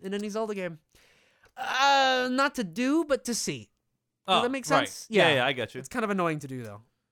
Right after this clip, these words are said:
Speaker 2: So, I don't know if I'm stealing one from you here,
Speaker 1: That's fine,
Speaker 2: but,
Speaker 1: please do.
Speaker 2: uh, I mean, we can't talk about Majora's Mask without talking about the Happy Mask Salesman.
Speaker 1: Thank you.
Speaker 2: <laughs> Like,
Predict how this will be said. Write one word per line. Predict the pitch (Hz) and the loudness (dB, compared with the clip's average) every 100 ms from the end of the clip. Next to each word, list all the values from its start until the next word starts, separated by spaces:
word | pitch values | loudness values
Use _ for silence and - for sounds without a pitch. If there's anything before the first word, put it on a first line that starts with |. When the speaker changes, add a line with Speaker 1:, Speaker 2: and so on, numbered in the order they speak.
| _ | _
Speaker 2:
So, | - - 180 170 175 | -18 -4 2 4 4
I | 160 | 2
don't | 226 | 2
know | 330 277 | 2 2
if | |
I'm | 269 175 | 0 -4
stealing | - 226 196 | -8 -8 -6
one | 139 | -6
from | 135 135 | -6 -8
you | 127 | -8
here, | 123 127 143 156 | -6 -6 -8 -8
Speaker 1:
That's | 147 - | -4 0
fine, | - 311 | 2 4
Speaker 2:
but, | 156 | 4
Speaker 1:
please | - | 4
do. | |
Speaker 2:
uh, | 156 151 - _ _ _ _ _ _ - | 4 4 2 _ _ _ _ _ _ -4
I | 156 | -2
mean, | 175 185 175 147 - | 0 -2 -4 -12 -14
we | 151 | -10
can't | 170 185 202 | -6 -2 -2
talk | 190 214 196 | 2 0 2
about | 196 | -2
Majora's | 180 160 185 175 151 | -2 -2 0 0 2
Mask | 196 185 185 - _ _ _ _ - | 2 2 0 -8 _ _ _ _ -6
without | 151 151 165 | 2 2 4
talking | - 175 175 | 2 0 2
about | 170 | 0
the | 170 | 2
Happy | 175 175 185 | 2 2 2
Mask | 185 220 - | 2 2 0
Salesman. | 208 160 151 370 | 2 4 6 4
Speaker 1:
Thank | 381 269 | 2 -2
you. | 269 247 214 185 165 - 311 277 285 | 2 4 4 4 4 6 4 4 0
Speaker 2:
<laughs> | |
Like, | 392 403 392 381 - | 2 4 4 2 -6